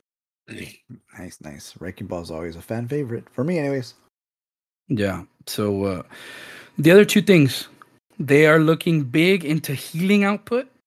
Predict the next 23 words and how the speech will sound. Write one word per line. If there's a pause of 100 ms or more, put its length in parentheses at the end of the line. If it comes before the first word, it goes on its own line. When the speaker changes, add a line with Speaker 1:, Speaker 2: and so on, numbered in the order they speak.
(520)
Speaker 2:
They
think
he,
uh,
a
lot
of
people,
um, (180)
have
been
discussing
about (960)
healing
being,
like,
at
this
crazy
level
right
now,
where